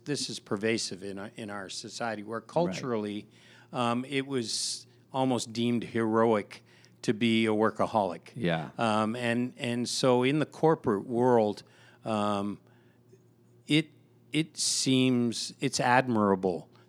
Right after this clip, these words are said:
Speaker 1: to s-, to stand there and go, "Man, I, I put in eighty-five hours this
Speaker 2: Yeah.
Speaker 1: week," you know? Um, and, and we all do that even in ministry sometimes. We don't necessarily brag about it, but we
Speaker 2: Yeah.
Speaker 1: sometimes lose perspective. And, and, um,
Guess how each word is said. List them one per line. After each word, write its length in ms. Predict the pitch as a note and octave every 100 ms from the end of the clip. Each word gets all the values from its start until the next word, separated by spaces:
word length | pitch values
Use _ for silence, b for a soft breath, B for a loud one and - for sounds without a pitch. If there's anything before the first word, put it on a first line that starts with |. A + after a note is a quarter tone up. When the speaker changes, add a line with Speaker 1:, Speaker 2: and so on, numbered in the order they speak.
| -
Speaker 1:
to 80 | A#2+
s-, 160 | - - -
to 140 | A2
stand 420 | - - B2+ B2+
there 140 | A#2 G#2+
and 100 | G#2
go, 220 | G#2 G2+ B B _
"Man, 240 | C3 C3+ A2+
I, 380 | A#2 D#3+ A#2+ C#3+
I 20 |
put 240 | - A#2+
in 100 | G#2
eighty-five 480 | G2+ G#2+ - G#2 F#2+
hours 400 | G2+ A2+ F2+ -
this 220 | A2 F#2
Speaker 2:
Yeah. 80 | E2
Speaker 1:
week," 380 | E2+ - - -
you 40 |
know? 260 | G2+ G#2+ B2 - B B B B
Um, 260 | D3+ D#3 F#3
and, 280 | G3+ G3+ G#3
and 160 | A3+
we 120 | B3+
all 140 | A3 D3+
do 160 | C#3
that 180 | C3+ B2
even 220 | B2+ B2+
in 140 | A#2+ A2
ministry 400 | D3+ G#3 - A2
sometimes. 560 | - G#2 F#2+ G#2+ G#2+ C3
We 100 | D#3+
don't 200 | D3+ B2+
necessarily 400 | A2+ - A2+ G#2
brag 360 | A#2 C#3+ E3+
about 260 | A#2+ G#2 F#2+
it, 120 | C#3+ B B B
but 180 | - C#3
we 180 | C#3 C#3+
Speaker 2:
Yeah. 200 | D3+ F3
Speaker 1:
sometimes 600 | D#3+ C#3+ C3 C3+ A#2+ G2+
lose 380 | A#2+ B2 G#2+ - b b -
perspective. 680 | B2+ - - C#3+ - A#2 G2+
And, 240 | A2+ A#2+ -
and, 360 | C3 B2 A#2+ A#2+
um, 360 | A#2+ A#2+ B2+